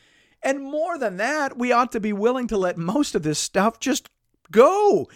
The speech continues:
given the glorious inheritance that lies in front of us. That's the idea. I love how Matthew Henry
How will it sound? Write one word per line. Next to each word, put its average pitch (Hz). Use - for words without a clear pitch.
given 277
the 160
glorious 190
inheritance 151
that 196
lies 151
in 156
front 117
of 90
us. -
That's 180
the 107
idea. 80
I 120
love 135
how 131
Matthew 120
Henry 113